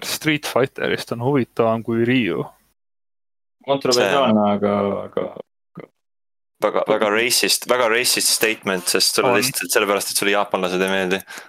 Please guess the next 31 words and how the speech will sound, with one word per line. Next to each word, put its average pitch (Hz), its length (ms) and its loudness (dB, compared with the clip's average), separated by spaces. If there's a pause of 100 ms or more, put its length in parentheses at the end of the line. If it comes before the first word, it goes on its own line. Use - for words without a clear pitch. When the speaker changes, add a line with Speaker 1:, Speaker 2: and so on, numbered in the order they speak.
(120)
Speaker 2:
Jah. 117 100 4
Speaker 1:
Muidugi, 127 300 0 (180)
sellepärast 139 640 -2
ma 139 140 0
vaatangi 123 420 0
animet. 127 520 -2 (500)
Speaker 3:
Mhm. 98 400 -2 (720)
Speaker 2:
Ma 147 80 2
ütlen 165 200 2
Toshiro 165 380 4
Bleach'ist, - 400 0
sest - 220 -4
et 92 100 -6
ta 87 140 -2
on 101 100 2
lihtsalt 104 240 -2
swag. 95 220 0 (600)
Ta 117 120 2 (760)
peseb 135 260 4
enne 110 280 4
iga, 110 160 2 (400)
iga 113 180 4
magamaminekut 110 560 2
oma 101 140 2
juukse 104 240 0
eest, 92 100 -4
sellepärast 95 260 2
tema 95 200 2
pea 104 240 2
on 92 80 0 (300)
perses 95 280 0